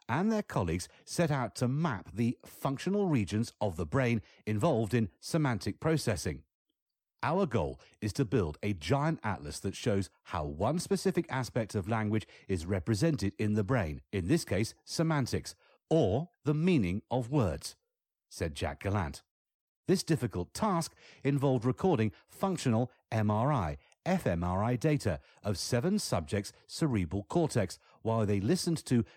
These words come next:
natural narrative speech. As the subjects listened to autobiographical stories from the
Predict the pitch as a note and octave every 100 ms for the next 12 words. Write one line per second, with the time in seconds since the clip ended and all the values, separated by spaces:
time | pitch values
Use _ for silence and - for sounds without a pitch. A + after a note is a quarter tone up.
0 | - B2 B2+ - D#3+ F3+ - G#2+ F2 D#2+
1 | - G#2 - - A#2 D2+ - _ _ _
2 | _ - - G#2+ C#3+ D#3 C3 A#2+ - B2
3 | - G2+ - G#2 F#2 - G#2 G#2 F#2 B2
4 | G#2 A#2+ G#2+ G#2 - F#2+ - D3+ A#2 C3+
5 | F#3 - F#2 F2+